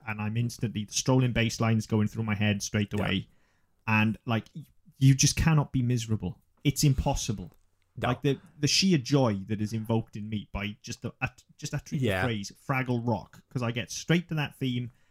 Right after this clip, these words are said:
Speaker 1: I see the Fraggles dancing, you know, and it's, I mean, that, that's a, that's a regular occurrence in this house. We Fraggle dance on the regular, and we call each other out for doing it. We'll be sat in the kitchen, something good will be on the radio, and we'll start Fraggle dancing. We'll just bop back and forth.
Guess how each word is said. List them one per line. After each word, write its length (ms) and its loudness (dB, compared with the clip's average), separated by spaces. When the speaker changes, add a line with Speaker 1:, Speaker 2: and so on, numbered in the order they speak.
Speaker 1:
I 40 -20
see 140 -20
the 60 -20
Fraggles 420 -2
dancing, 640 0
you 80 -2
know, 200 2
and 80 -2
it's, 220 -6
I 80 0
mean, 140 2
that, 180 0
that's 240 -6
a, 40 -14
that's 200 -14
a 60 -16
regular 400 0
occurrence 560 -6
in 180 -10
this 180 -10
house. 320 -8
We 160 -16
Fraggle 300 -6
dance 460 -8
on 120 -20
the 60 -20
regular, 460 -10
and 120 -16
we 80 -18
call 240 -10
each 200 -10
other 180 -6
out 140 -10
for 80 -10
doing 240 -4
it. 200 -8
We'll 160 -2
be 100 -6
sat 260 -6
in 60 -12
the 60 -14
kitchen, 500 -12
something 420 -10
good 160 -14
will 60 -18
be 120 -20
on 120 -8
the 60 -16
radio, 440 -20
and 120 -20
we'll 160 -20
start 420 -14
Fraggle 260 -20
dancing. 420 -20
We'll 220 -20
just 200 -20
bop 220 -12
back 180 -20
and 100 -20
forth. 160 -20